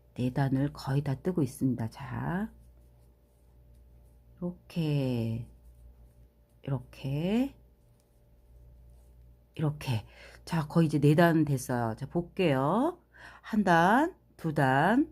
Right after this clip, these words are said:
세 단, 네 단 됐죠. 여기 처음 지점까지 위에까지 이렇게 떴죠. 손가락을 또 끼워 보시는 거예요. 자, 요렇게. 아, 이 정도면 아주 적당합니다. 저는 아홉 코 잡아서 열두 코를 안에 놓고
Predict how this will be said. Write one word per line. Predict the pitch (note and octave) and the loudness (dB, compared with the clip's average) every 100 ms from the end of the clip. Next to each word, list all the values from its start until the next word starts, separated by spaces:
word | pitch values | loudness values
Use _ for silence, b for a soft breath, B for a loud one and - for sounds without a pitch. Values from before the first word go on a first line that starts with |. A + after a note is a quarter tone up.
| - | -8
세 | - B3+ A#3+ | -4 -2 2
단, | A3 A3 A#3 C#4 C4+ | 2 4 4 4 0
네 | D#3+ G3 | 2 4
단 | F3+ D3 B2+ A2+ G#2+ - | 6 6 6 2 -2 -4
됐죠. | F3+ F3+ D#3 | -4 0 0
여기 | C3 C3+ | 0 -2
처음 | G#3+ A3+ G3 | -2 -2 -2
지점까지 | - C3+ C3 D3+ G3 D#3 | -4 -4 -4 -6 -4 -2
위에까지 | C#3+ G#3 A3 D#3 B2+ | 0 0 0 -4 -4
이렇게 | A#2 B2+ | -4 -4
떴죠. | F#3+ - G3 A#3+ B B B | -6 0 0 0 B B B
손가락을 | - E4 G4+ B3+ - | 0 2 4 2 2
또 | D#3 | 0
끼워 | B3 B3+ | 2 2
보시는 | D#3+ D3+ D#3 C3+ | 2 -2 0 0
거예요. | A#2 A2+ B2 A2+ B B B B - | 0 -2 -2 -4 B B B B -12
자, | F#3 F#3 F#3 | -6 -4 -2
요렇게. | F#3 A3+ B3 - A3 G#3 G#3+ - - - - - - - - - - _ - | 0 0 -2 -4 -2 0 -2 -6 -18 -20 -20 -20 -20 -20 -20 -20 -20 _ -10
아, | C#3 D3+ | -4 0
이 | D#3 | 0
정도면 | D3+ E3+ F3 D3+ E3+ G#3 - | 0 0 2 2 2 0 -4
아주 | C3 D3+ G3+ | -8 -2 -2
적당합니다. | B3 D#3 - G3+ G3 E3+ C#3 B2 | 0 -2 2 4 6 4 2 0
저는 | B2 C#3+ B2+ C3+ C4 D4 B B B | -2 0 2 2 2 2 B B B
아홉 | - D#3 G#3+ A3 | 4 6 6 4
코 | A#3+ A3+ A3 | 4 4 6
잡아서 | F#3 C#3+ C#3+ A#3+ F4 b b - | 4 2 4 4 2 b b -2
열두 | E3+ G3+ B3+ - B3+ B3 | 6 6 6 2 0 2
코를 | - F#3 - | 2 4 4
안에 | C3 D3 E3 | 4 4 4
놓고 | C#3 B2 - B3+ E4 | 2 -2 0 0 0